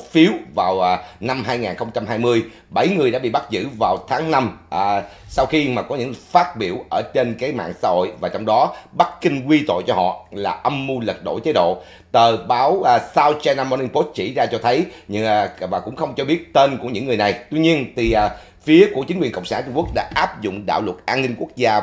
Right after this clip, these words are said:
vào, à, mùa hè năm hai nghìn không trăm hai mươi và sử dụng đạo luật này để truy tố tất cả những ai đã từng tham dự lãnh đạo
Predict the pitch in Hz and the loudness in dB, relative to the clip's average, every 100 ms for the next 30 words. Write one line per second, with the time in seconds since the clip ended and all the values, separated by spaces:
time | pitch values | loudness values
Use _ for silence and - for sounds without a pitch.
0 | - 98 90 90 - - _ - 95 101 | 0 0 2 0 -4 -16 _ 0 0 2
1 | 104 113 104 107 113 120 107 95 104 104 | 0 2 2 -2 -4 -4 -4 -8 -8 -6
2 | 113 120 110 - - - 107 - 147 175 | -2 0 0 -4 -16 -4 -4 0 2 2
3 | 123 113 101 107 101 104 90 - 90 120 | 0 -2 -2 -2 -2 -2 -4 -8 -6 -4
4 | 165 151 - 147 175 - 208 208 110 80 | 0 0 2 0 0 0 -2 0 -4 -2
5 | 120 107 117 120 95 - - 90 107 - | -4 -4 2 2 2 -6 -20 -2 -2 2
6 | 151 131 113 120 127 101 92 101 95 139 | 0 2 -2 -4 -4 -4 -6 -4 -4 -2
7 | 95 78 | -2 -2